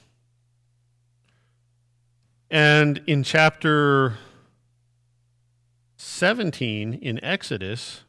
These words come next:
what happens? Moses and the Hebrews defeat the Amalekites. But it's seen as a miraculous victory, just as Abraham's victory is a miraculous victory. That begins in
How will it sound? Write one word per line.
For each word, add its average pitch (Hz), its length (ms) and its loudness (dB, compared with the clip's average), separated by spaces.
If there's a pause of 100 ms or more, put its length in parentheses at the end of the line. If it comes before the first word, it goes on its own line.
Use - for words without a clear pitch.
(120)
what 117 180 -6
happens? 107 640 -12 (2250)
Moses 151 460 -4
and 151 120 -2
the 139 60 0
Hebrews 123 460 -4
defeat 131 400 -10
the 123 80 -8
Amalekites. 110 880 -10 (960)
But 147 140 2
it's 156 180 -4
seen 196 400 0
as 151 140 2
a 151 60 2
miraculous 139 840 0
victory, 110 640 -6
just 135 440 -2
as 120 420 -2 (240)
Abraham's 139 540 -2
victory 101 520 -12 (440)
is 113 140 -6
a 120 100 -2
miraculous 104 880 -8 (240)
victory. 101 460 -10
That 127 260 -4
begins 135 400 -2
in 120 400 -6